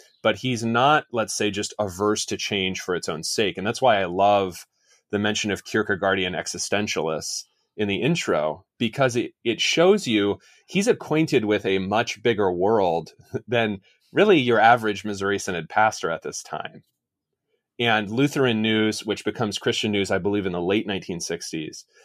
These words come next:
is a really good example of that, because it's always, it's always, it's from Lutheranism. It's talking about things going on in the L C M S, especially what's gonna come to be called the Battle for the Bible. But it's never just about Lutherans, nor does it,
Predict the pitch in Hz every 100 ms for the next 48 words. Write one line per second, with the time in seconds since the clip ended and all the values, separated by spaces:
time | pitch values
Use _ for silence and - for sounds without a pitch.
0 | - _ 135 120 113 143 143 113 95 90
1 | 127 135 107 90 92 82 95 127 117 117
2 | 139 147 117 - - 120 151 151 117 -
3 | _ _ 107 - - 139 139 135 127 117
4 | 107 104 87 - 113 117 117 104 - 123
5 | 117 - 101 98 117 110 110 110 - 101
6 | 98 - - _ _ - 104 120 - 110
7 | 98 - _ - 107 90 - 117 101 101
8 | 107 92 90 87 87 - 85 90 95 87
9 | - - _ _ 123 123 120 123 139 165
10 | 180 139 110 - _ 101 107 127 - 127
11 | 107 104 - 110 123 - 95 92 90 -
12 | - _ - 107 117 127 123 123 113